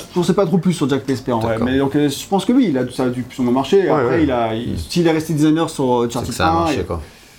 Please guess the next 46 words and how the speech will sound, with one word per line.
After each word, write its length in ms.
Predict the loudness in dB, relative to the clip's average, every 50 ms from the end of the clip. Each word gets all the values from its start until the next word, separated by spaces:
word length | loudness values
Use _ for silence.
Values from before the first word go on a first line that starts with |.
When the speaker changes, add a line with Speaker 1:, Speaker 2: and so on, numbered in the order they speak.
| -20 -8 -2
Speaker 1:
voilà, 220 | 0 2 2 2 2
et 120 | 2 2
pour 180 | 2 0 0 0
tout, 220 | 0 0 0 2 2
lead 200 | 2 2 2 2
designer, 520 | 2 4 4 4 4 2 2 2 2 0 0
euh, 40 | -2
sur 160 | -2 0 2
le 240 | 2 4 2 2 0
projet 360 | -2 -2 0 2 4 4 2
qui 100 | 0 -4
suit, 320 | -12 -6 -4 -2 0 0 -2
c'est 140 | -2 -6 -6
quand 120 | -4 -4
même, 120 | -4 -2
euh, 40 | -2 0 0
Speaker 2:
Oui. 120 | 0 0 -2 -4 -10 -18
Speaker 1:
c'est, 80 | -20 -20 -20 -20 -20 -20
c'est 120 | -20 -20 -20 _ _ -20 -8 -2 2
au 60 | 2
même 140 | 2 4 4
niveau 260 | 4 4 4 2 4
que 120 | 4 4
Richard 360 | 2 2 0 0 0 2 2
Le 60 | 2 4
Marchand, 320 | 2 2 0 0 -2 -2
qu'on 140 | -2 -2 -4
connaît 160 | -2 -2 -2
un 40 | -2
peu 100 | -2 -2
plus, 340 | -2 -2 -2 -2 -4 -8 -14 -18 -20 _ _ _ _
qui 60 | -4 0
était 60 | 2
vraiment 220 | 2 4 4 2 2
un 40 | 2
peu 80 | 0
le 80 | 0 0
bras 160 | 2 0 0 2
dra-, 300 | 2 2 0 0 0 -2
bras 200 | -2 0 0 2
droit, 240 | 2 2 0 0 0
pardon, 220 | 0 0 2 2
de, 300 | 2 2 2 0 0 0
de 160 | 0 0 0
Amy 300 | 0 2 2 2 4 4
Hennig. 320 | 4 4 4 2 2 0